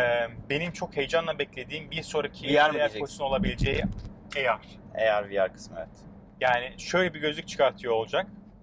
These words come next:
Speaker 1: e,
Speaker 2: Olsa.
Speaker 1: beklentimiz. E, ve augmented reality yani tüm ekranın mı olacak? Yani şey biliyoruz hepimiz. Google'ınkiler fe-, tam bir şeydi, faciaydı yani.
Speaker 2: Ama çalışıyordu.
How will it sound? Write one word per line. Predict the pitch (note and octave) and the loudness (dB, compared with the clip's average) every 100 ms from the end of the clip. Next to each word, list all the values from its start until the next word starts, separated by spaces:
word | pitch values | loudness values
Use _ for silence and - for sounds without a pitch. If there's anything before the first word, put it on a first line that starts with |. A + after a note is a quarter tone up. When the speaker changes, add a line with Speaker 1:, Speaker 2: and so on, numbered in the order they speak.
| - - - - | -20 -20 -16 0
Speaker 1:
e, | B2+ A2+ A2+ | 2 2 4
Speaker 2:
Olsa. | C#3+ C3+ | 4 4
Speaker 1:
beklentimiz. | B2 B2+ D#3 E3+ - - - - - - - - - - | 4 4 4 -4 -12 -14 -20 -20 -20 -20 -20 -20 -12 -2
E, | B2 A#2+ A2+ A2 A2 | 2 2 2 0 0
ve | F3 - - _ - - _ - | 0 0 -6 _ -20 -20 _ 0
augmented | E3+ D3+ D3+ D#3 - | 2 2 -4 -6 -4
reality | C#3+ C3 - | 0 0 -2
yani | A#2 - - | -6 -8 -12
tüm | - D#3+ | -6 -6
ekranın | G#2+ C3 E3+ | -4 -4 -2
mı | E3+ | -2
olacak? | D#3 D3 | -2 0
Yani | C3+ C3 - | -2 -2 -6
şey | A#3 A#3+ F3 G#3 | -4 -4 -6 -6
biliyoruz | F#3 D#3 A#2+ | -2 -2 -4
hepimiz. | A2 G#2 - - | -14 -16 -18 -8
Google'ınkiler | F3 D3+ D3 - E3 | -6 -6 -8 -6 -6
fe-, | - C3+ - - - | -4 -8 -8 -16 -8
tam | D#3+ | -8
bir | C3 - | -8 -14
şeydi, | - B2+ G#2+ | -12 -12 -10
faciaydı | - A#2 A2+ G#2+ G2+ | -4 -4 -4 -8 -10
yani. | G2 | -6
Speaker 2:
Ama | A#2 G3 | -4 -4
çalışıyordu. | - C3 - G3 D#3+ | -4 -6 -6 -10 -10